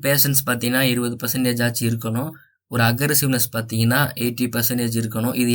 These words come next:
எனக்கு, இது நான் மெயின்டெயின் பண்றது. பொதுவா இங்க எது முக்கியம் அப்படின்னு பார்த்தீங்கன்னா, அதிகமா பார்த்தீங்கன்னா அக்ரெசிவ்னஸ் தான் தேவை. பேஷன்ஸ் பார்த்தீங்கன்னா தேவை இல்லைன்னு கிடையாது. பேஷன்ஸ் சுத்தமா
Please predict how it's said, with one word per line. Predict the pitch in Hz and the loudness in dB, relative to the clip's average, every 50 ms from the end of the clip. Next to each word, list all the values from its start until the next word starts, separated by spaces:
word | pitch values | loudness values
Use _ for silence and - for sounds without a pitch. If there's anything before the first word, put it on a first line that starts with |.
| 117 | 2
எனக்கு, | 117 127 135 135 - 120 143 160 - - - _ _ _ _ _ _ _ _ _ _ _ _ _ _ _ - | 2 2 0 0 -2 -2 -2 -2 -4 -8 -14 _ _ _ _ _ _ _ _ _ _ _ _ _ _ _ -2
இது | 127 139 139 131 | 2 4 4 4
நான் | 123 127 135 143 143 | 4 4 4 2 2
மெயின்டெயின் | 139 135 131 135 131 123 | 2 2 2 2 0 0
பண்றது. | 120 117 117 113 107 123 143 143 - - - _ _ - | 0 0 0 0 0 0 -2 -2 -4 -6 -14 _ _ -2
பொதுவா | 143 143 156 147 135 | 0 2 2 2 4
இங்க | 135 139 143 143 139 | 4 4 4 4 4
எது | 135 147 147 139 | 4 4 4 4
முக்கியம் | 131 135 - 131 127 123 | 2 2 0 0 0 0
அப்படின்னு | 117 113 123 123 120 120 | 0 0 -2 -2 -2 -2
பார்த்தீங்கன்னா, | 117 117 117 117 123 127 139 139 139 - - - _ - - | -4 -2 -2 0 0 2 2 0 -2 -4 -10 -20 _ -10 -8
அதிகமா | 117 123 143 147 147 151 156 151 143 120 | -4 -2 0 0 2 2 2 0 0 -2
பார்த்தீங்கன்னா | 120 117 120 120 127 135 131 117 | -2 -2 0 0 2 2 2 2
அக்ரெசிவ்னஸ் | 120 117 131 139 143 135 - 131 123 120 117 - - | 0 0 0 0 2 2 2 0 0 -2 -2 -2 -2
தான் | 127 127 117 117 | -4 -4 -4 -2
தேவை. | 113 110 110 113 127 156 143 - - - _ _ - | -2 0 2 2 2 0 0 -2 -8 -20 _ _ -2
பேஷன்ஸ் | 143 151 160 151 165 151 139 - - | 0 2 2 2 2 2 2 0 0
பார்த்தீங்கன்னா | - 120 113 - 117 113 120 131 143 147 - - - - - | 0 -2 -2 0 0 0 2 2 0 0 -2 -6 -6 -2 0
தேவை | 127 135 135 127 113 107 110 | 2 2 2 2 2 0 0
இல்லைன்னு | 120 135 143 151 151 147 135 - | 0 2 2 2 0 0 -2 0
கிடையாது. | 117 117 113 110 107 104 - - - _ - | 0 2 2 2 0 -4 -6 -10 -12 _ -6
பேஷன்ஸ் | - 143 143 - 147 143 139 | -2 0 2 2 2 2 0
சுத்தமா | 131 117 - - 139 139 147 | 0 -2 -4 -2 -2 0 0